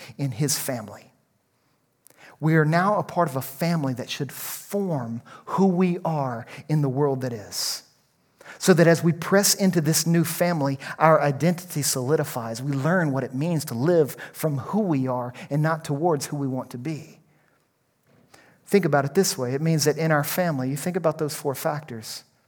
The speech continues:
If you are in Jesus' family, this means that in his family, we find our values. We discover what makes life worth living in the family. We discover what ma-, what is worth dying for in the family.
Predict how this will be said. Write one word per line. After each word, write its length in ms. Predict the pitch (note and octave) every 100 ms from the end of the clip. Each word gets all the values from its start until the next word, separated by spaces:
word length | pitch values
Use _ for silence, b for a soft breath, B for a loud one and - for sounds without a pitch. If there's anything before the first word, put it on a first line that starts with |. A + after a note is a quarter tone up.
| _ _ _ _ _ -
If 160 | C#3+
you 100 | F3+ F#3+
are 60 |
in 220 | D#3+ F3
Jesus' 500 | D3 E3 D#3 - C3
family, 420 | - E3+ E3+ C3+ B2+
this 280 | D3 -
means 180 | F3+ E3
that 120 | C#3+ D#3+
in 160 | E3+
his 200 | F3+ E3+
family, 440 | - F#3 F#3 F#3+ F3+ B B -
we 100 | D3+
find 320 | D3 D#3+ D#3
our 80 | D3
values. 680 | C#3 D3 C3+ B2 A2+ - - _ _ _ _ _ _ _ _ _ _ B B
We 160 | D3+ F#3+
discover 800 | E3 - - - F#3+ D3+ C#3 -
what 280 | D3 D#3+ - B B B _
makes 360 | D#3+ F3+ F3 -
life 420 | D3+ E3+ D#3+ -
worth 280 | D3+ D3+ D3+
living 420 | D3+ E3+ C#3+ C3+ B B B _
in 160 | D#3+ D#3
the 80 | D3+
family. 540 | E3+ D#3+ C#3 A#2 G2 - _ _ _ _ _ B B
We 140 | D#3+ F#3+
discover 560 | F3 - G3+ G#3 D#3+
what 440 | C#3+ F3+ - - -
ma-, 140 | E3
what 200 | E3+ E3
is 100 | D#3+
worth 320 | E3 E3+ E3+
dying 380 | D3 E3+ F#3+ E3
for 320 | - C#3 C#3
in 240 | D3+ D#3 D#3
the 80 | D3+
family. 600 | - E3+ E3 B2+ A2+